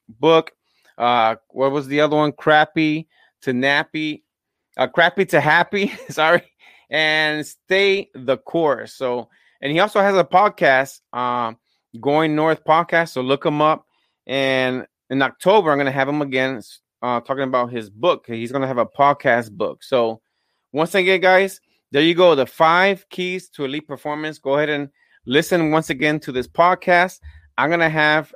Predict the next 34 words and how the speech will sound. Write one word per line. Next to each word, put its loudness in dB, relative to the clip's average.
the -6
audio 0
download -2
so -12
you -6
guys -4
can -12
listen -10
to -16
you -10
in -12
your -14
car, 4
your -8
cell 2
phone, -4
or -6
office, -2
or -12
whatnot. -6
So, 0
guys, 2
thank -4
you 2
again. 0
Please -2
share 0
this -4
content, -4
subscribe -4
to -8
my -2
YouTube -6
channel, -4